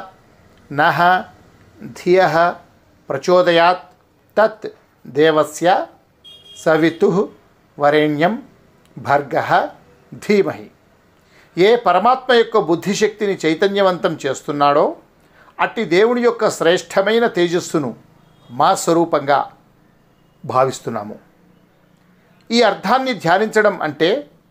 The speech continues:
మనసుకు పట్టించుకోవడం. ఇది గాయత్రి మంత్రం ఉద్దేశ్యం. ఈ భావాన్ని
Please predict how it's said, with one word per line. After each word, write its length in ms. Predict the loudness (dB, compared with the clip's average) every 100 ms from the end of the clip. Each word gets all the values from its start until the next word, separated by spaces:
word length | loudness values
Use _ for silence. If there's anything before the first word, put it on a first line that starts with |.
| _ _ _
మనసుకు 720 | -2 0 0 -2 -6 -4 -6 -10 _ _ _ _ _ _ _ _ _
పట్టించుకోవడం. 800 | -4 0 -4 -2 -4 -2 -4 -10 _ _ _ _ _ _ _ _ _ _ _ _ _ _ _
ఇది 460 | 0 0 0 -4 -10 -4 2
గాయత్రి 440 | 2 2 0 0
మంత్రం 280 | 0 0 -6
ఉద్దేశ్యం. 480 | -6 -10 -12 -16 -18 _ _ _ _ _ _ _ _ _ _ _ _ _
ఈ 160 | 0 0
భావాన్ని 680 | 2 2 4 2 0 -6